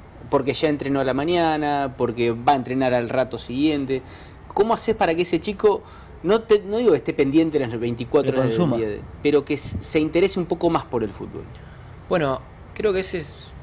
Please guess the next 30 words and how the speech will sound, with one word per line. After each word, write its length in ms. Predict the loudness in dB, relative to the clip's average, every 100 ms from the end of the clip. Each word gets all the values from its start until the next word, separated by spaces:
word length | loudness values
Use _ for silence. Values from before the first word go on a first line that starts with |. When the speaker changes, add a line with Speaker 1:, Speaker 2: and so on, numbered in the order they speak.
| -16 -12
Speaker 3:
es 220 | -10 -8
muy 200 | -8 -4
bueno 240 | -2 0
lo 100 | -2
que 100 | -2
planteás 540 | -6 -6 -2 -2 -2 -6
y 300 | -12 -10 -8
es 540 | -8 -8 -12 -16 -16 -10
un 140 | -6
desafío 580 | -6 -6 -8 -4 -6 -6 -10 -18 -12 -6
para 160 | -4
nosotros, 560 | -4 -4 -4 -4 -6 -10 -12
entrenadores, 640 | -10 -8 -6 0 0 -2
coordinadores 800 | -6 -8 -6 -2 0 0 -2 -10
o 60 | -14 -16 -16 -10
gente 220 | -8 -6
que 80 | -6
trabaja 540 | -4 -2 -2 -2 -6
en 120 | -6
la 80 | -10
formación 520 | -10 -8 -8 -8 -8
de 80 | -8
juveniles. 480 | -8 -8 -8 -10 -14 -20 -20 -20 -18 -18 -18 -18 -18 -14
Sobre 300 | -4 -2 2
todo 240 | 4 4
en 80 | 4
el 80 | 2
aspecto 380 | 0 -2 -2 -2
metodológico. 760 | 0 0 2 0 -2 -6 -6
Hoy 760 | -4 -2 -2 -4 -6 -8 -8